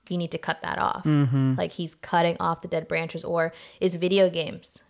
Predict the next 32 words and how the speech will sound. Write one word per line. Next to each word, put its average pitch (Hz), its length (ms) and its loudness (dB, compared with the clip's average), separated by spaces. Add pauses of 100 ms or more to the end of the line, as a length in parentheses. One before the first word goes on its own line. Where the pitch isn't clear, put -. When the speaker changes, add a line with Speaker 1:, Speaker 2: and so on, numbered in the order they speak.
(240)
Speaker 1:
a, 175 320 0
a 165 100 -2
dead 160 200 0
branch? - 360 -4
For - 180 2
us, 185 280 4
right, 170 180 0
we 175 60 0
were 175 100 0
watching 175 300 2
a 185 40 2
little 175 160 4
too - 120 -4
much 180 220 -2
T 190 160 -2
V 214 220 2
the 170 80 -4
first - 240 -6
couple 170 220 -2
weeks 165 380 -6
of 254 180 8
marriage, 190 520 4
right? 175 300 6
Speaker 2:
Yeah, 135 320 4
we, 90 120 -2
Speaker 1:
We - 200 0
had 190 120 4
to - 60 4
Speaker 2:
we - 40 4
Speaker 1:
cut 208 120 4
that 208 140 8
Speaker 2:
rot. - 420 6